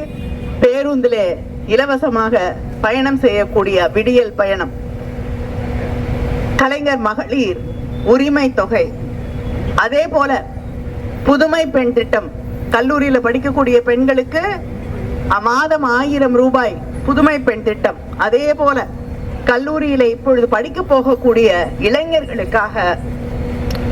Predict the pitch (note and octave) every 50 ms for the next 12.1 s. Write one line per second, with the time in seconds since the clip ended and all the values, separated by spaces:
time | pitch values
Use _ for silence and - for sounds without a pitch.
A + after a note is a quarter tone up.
0 | A#3 A3 A#3 A#3+ B3 C4+ D4+ D#4+ D#4 D#4 C#4 C4 B3 A3+ A3+ C4 C4 C4 B3 A#3+
1 | A#3+ B3 B3+ G3+ G3+ F#3+ G3 G3+ G3+ F3 E3+ E3 D#3 - - - - - - A3+
2 | B3+ C#4+ E4+ E4 D#4+ C4 - C4+ C4+ C4+ D4 C#4 C#4 B3+ G#3+ - - - - -
3 | - - - - - - - - A3+ A#3+ C4 B3+ F#4 F#4 A#3 A3 B3 C4 C4+ C#4+
4 | D#4+ E4+ E4+ D#4 C4 A#3+ - - - - - - - G3+ A3 B3 C4+ C#4 C4+ B3+
5 | G#3+ E3 C#3+ C3 - - - - G#3 A#3+ A3+ A#3 A3+ A3 A#3 C4+ C4+ C#4 C4 C4+
6 | B3+ A#3+ D4 D#4+ D#4+ C4 B3 - - - - - - - - - - - - -
7 | - - - - - - - - - - - B3 B3+ B3+ C#4 C#4 C#4 B3 A3+ A3
8 | G#3+ G#3+ G#3+ G#3 G3+ G3 F#3+ F3 - - - - F3+ G3 G#3 A#3 B3+ B3+ B3 B3
9 | A#3+ B3+ B3 A#3+ G#3 G#3 - - - - - - - A#3+ A3+ B3 C4+ C#4 C4 B3
10 | A3+ A3 G#3+ A3 G#3+ G3+ F#3 F#3 - - - - - - - - - - - -
11 | - - - - B3 A#3 A#3 A#3 A#3+ A#3+ A#3 G3 E3+ - - - - - - -
12 | F#3+